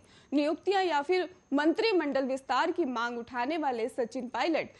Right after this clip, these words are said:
कैंप के नेताओं को क्या इस नए मंत्रिमंडल में जगह मिलेगी? सचिन पायलट सीधे अप-, अपनी विधानसभा टोंक पहुंचेंगे और जहां वो नगर परिषद के सभापति अली अहमद के पिता को श्रद्धांजलि देंगे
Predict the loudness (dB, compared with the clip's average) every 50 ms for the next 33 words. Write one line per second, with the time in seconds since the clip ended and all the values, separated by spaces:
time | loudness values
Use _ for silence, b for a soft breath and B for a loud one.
0 | B B B B 4 4 4 4 2 -2 -2 0 2 2 4 2 2 2 0 0
1 | 0 0 0 -2 -2 -2 -2 -2 0 0 0 2 2 2 0 0 0 2 2 2
2 | 2 2 2 0 0 -2 -2 -4 -4 -4 -4 -2 -2 -2 0 0 2 2 2 0
3 | 0 -2 -2 -2 -2 -2 -2 -2 -2 -2 0 0 0 -2 -4 -8 -12 b b b
4 | b b _ _ _ _ _ _ -20 -20 _ -20 -20 _ _ _ _ _ -20 -10
5 | -2 0 0 2 2 0 0 2 2 2 2 2 2 0 0 2 2 2 2 2
6 | 2 2 2 0 -2 -8 -20 -20 _ _ _ _ _ _ _ -2 -2 0 0 0
7 | 0 0 0 -2 -2 -2 -2 -2 -2 -2 -2 -2 -2 -2 -2 -4 -4 -2 -2 -4
8 | -4 -4 -4 -6 -8 -6 -6 -6 -4 -2 0 0 0 0 -2 -6 B B B B
9 | B B 4 4 4 4 2 2 4 4 2 2 2 2 0 0 0 0 -2 -4
10 | -2 -2 -2 -2 -2 -4 -4 -4 -4 -6 -6 -4 -4 -2 -2 -4 -6 -4 -2 -2
11 | -2 -2 0 -2 -2 -2 -2 -4 -4 -2 -2 -2 -2 -2 -2 -2 0 2 2 2
12 | 0 -2 -6 -6 -4 -4 -4 -4 -4 -6 -8 -6 -6 -6 -6 -4 -4 -4 -4 -4
13 | -6 -8 -8 -8 -8 -10 -10 -10 -8 -6 -6 -4 -2 -2 0 0 0 -2 -2 -2
14 | 0 -2 -2